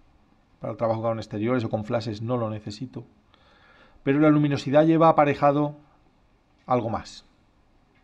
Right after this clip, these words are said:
que es el desenfoque del fondo.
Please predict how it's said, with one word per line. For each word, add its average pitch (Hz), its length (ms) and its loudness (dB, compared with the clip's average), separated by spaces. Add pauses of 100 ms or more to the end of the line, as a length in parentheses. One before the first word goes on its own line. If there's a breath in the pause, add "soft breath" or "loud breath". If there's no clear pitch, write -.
(920 soft breath)
que 131 260 4
es 131 260 -4
el 127 120 0
desenfoque 117 480 -4
del 113 160 -10
fondo. 113 320 -14